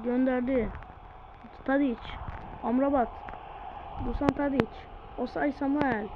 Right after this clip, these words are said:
Şimdi Fred. Fred.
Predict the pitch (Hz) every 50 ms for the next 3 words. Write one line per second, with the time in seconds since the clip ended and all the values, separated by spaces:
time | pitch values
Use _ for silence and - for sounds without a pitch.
0 | - - - - - - - - - - - - 311 311 311 302 294 277 240 226
1 | 214 208 - 294 311 320 311 285 247 220 - - - - - - - - - -
2 | - - - - - - - - - - 277 311 330 339 311 277